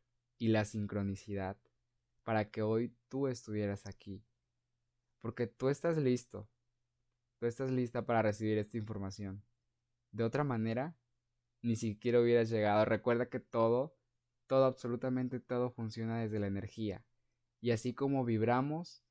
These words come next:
así atraemos, así resonamos.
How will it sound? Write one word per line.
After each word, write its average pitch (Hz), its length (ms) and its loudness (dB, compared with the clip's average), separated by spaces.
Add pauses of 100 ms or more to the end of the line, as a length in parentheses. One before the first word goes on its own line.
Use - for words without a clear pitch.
(380)
así 113 300 -6
atraemos, 113 840 0
así 127 260 -6
resonamos. 113 920 -4